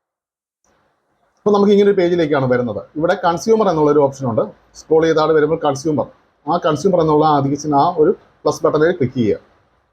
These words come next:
അപ്പോൾ നമുക്ക് ഏറ്റവും താഴെ കാണാം ഭാരത് ആധാർ സീഡിംഗ് എനേബിൾഡ് എന്നുള്ളത് കാണാൻ സാധിക്കും. അവിടെ ക്ലിക്ക് ചെയ്യുക.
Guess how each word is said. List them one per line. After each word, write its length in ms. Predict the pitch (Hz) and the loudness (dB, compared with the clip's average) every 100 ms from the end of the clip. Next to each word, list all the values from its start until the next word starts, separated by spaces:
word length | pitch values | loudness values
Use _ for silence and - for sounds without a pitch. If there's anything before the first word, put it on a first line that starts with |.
| _ _ _ _ - | _ _ _ _ -6
അപ്പോൾ 180 | - 190 | -2 0
നമുക്ക് 160 | 180 | 2
ഏറ്റവും 280 | 175 175 196 | 2 2 0
താഴെ 220 | 165 156 | 0 -2
കാണാം 340 | 156 139 143 151 | -2 -2 -2 0
ഭാരത് 300 | 156 175 185 | 2 2 2
ആധാർ 260 | 160 156 160 | 0 0 -4
സീഡിംഗ് 360 | 156 156 165 | -4 -8 -6
എനേബിൾഡ് 360 | 147 139 143 151 | -4 -4 -2 -2
എന്നുള്ളത് 320 | 127 131 123 | -2 0 0
കാണാൻ 220 | 120 120 | 0 -4
സാധിക്കും. 420 | 117 120 117 156 147 | -4 -6 -6 -4 -2
അവിടെ 140 | 160 | -2
ക്ലിക്ക് 240 | 175 127 | -2 -8
ചെയ്യുക. 180 | 123 104 | -6 -8